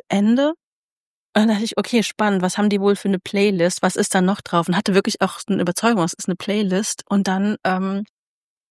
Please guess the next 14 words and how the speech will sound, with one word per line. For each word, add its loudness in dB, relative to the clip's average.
fing 4
einfach 2
das 0
nächste 4
Toni 2
Braxton 0
Lied 0
au-, -4
äh, -4
an. 2
Und 0
dann 0
hab -2
ich -12